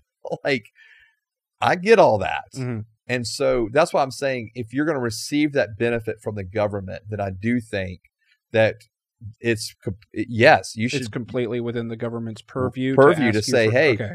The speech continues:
Speaker 1: we're providing you with this.
Speaker 2: Yeah.
Speaker 1: We just need to ensure that you're doing what you're saying you're doing with
Speaker 2: Okay.
Speaker 1: the money." And that'll be the same for any organization. So any other organization is gonna have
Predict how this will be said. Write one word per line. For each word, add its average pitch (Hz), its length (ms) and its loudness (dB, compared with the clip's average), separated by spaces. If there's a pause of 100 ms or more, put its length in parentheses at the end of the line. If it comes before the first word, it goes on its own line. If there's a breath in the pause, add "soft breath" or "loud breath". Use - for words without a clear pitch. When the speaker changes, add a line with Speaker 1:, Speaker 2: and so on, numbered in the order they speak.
Speaker 1:
we're 127 100 0
providing 131 460 2
you 104 120 -2
with 95 140 -6
this. 92 520 -4
Speaker 2:
Yeah. 113 240 -6 (140)
Speaker 1:
We 127 100 -2
just 160 140 -8
need 175 80 -2
to 143 200 0
ensure 131 260 -4
that 127 140 -6
you're 98 80 -2
doing 123 380 0
what 107 200 -8
you're 110 60 -8
saying 139 280 -2
you're 98 100 -4
doing 120 160 -4
with 113 80 -2
Speaker 2:
Okay. 98 80 -2
Speaker 1:
the 98 40 -8
money." 107 300 -4 (880)
And 123 200 -2 (240)
that'll 151 180 6
be 160 60 2
the 147 60 -6
same 151 160 -2
for - 160 -4
any 143 180 -2
organization. 127 640 -2 (380)
So 131 140 0
any 170 260 2
other 151 160 4
organization 127 600 -2
is 98 120 -8
gonna 110 180 0
have 98 220 0